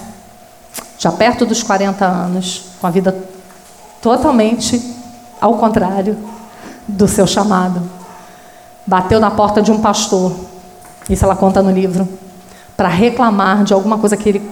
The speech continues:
colocou no Jornal da Cidade, falando contra o homossexualismo, e ela foi lá reclamar com ele. E esse pastor abriu a porta e disse:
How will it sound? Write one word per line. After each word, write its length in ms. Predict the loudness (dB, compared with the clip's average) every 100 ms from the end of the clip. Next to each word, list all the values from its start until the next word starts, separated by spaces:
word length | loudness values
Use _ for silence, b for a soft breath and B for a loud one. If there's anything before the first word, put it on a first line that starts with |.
| -2
colocou 320 | 2 2 2
no 100 | 2
Jornal 340 | 2 2 2
da 80 | 2
Cidade, 500 | 0 0 0 0 -2
falando 280 | -2 -2 -2
contra 360 | 0 0 2 2
o 60 |
homossexualismo, 880 | 2 2 -2 -4 -2 0 0 -2 0
e 40 |
ela 140 | 0 0
foi 160 | 0
lá 80 | -2
reclamar 440 | -2 0 0 0 0
com 140 | -2
ele. 300 | 0 -2 -6 -10 -20 -20 -20 B B B B B B 0
E 80 | 4
esse 160 | 4 2
pastor 320 | 0 2 2
abriu 240 | 4 4
a 60 | 4
porta 320 | 2 0 0
e 20 |
disse: 400 | 0 0 0 -4